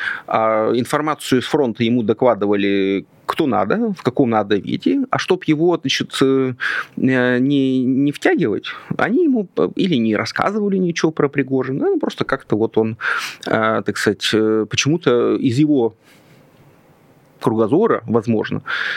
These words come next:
вот этот зреющий бунт выпал. Ну, по, по сути, в путинской системе бунт — это вот уже то, что происходило. Как мы помним, Фургала за меньшее, так сказать,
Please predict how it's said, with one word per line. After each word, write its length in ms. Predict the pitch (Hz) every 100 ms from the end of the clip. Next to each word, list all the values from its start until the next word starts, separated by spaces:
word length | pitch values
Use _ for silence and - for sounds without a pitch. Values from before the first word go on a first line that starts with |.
| - -
вот 120 | 147
этот 200 | 127 104
зреющий 440 | 123 123 107 117
бунт 260 | 113 247 170
выпал. 240 | 165 - _ _ - - -
Ну, 80 | 117
по, 140 | 131 113 -
по 120 | -
сути, 260 | - 233 123
в 80 | -
путинской 440 | 185 131 - 123
системе 460 | - - 311 349 127
бунт — 340 | 135 277 -
это 180 | - 135
вот 120 | 131
уже 160 | 135 170
то, 100 | 151
что 160 | -
происходило. 580 | 127 127 135 - 196 -
Как 180 | - 107
мы 100 | 117
помним, 280 | 180 214 147
Фургала 440 | - 117 147 170
за 100 | 135 185
меньшее, 380 | 120 - 98
так 180 | - 87
сказать, 260 | - 95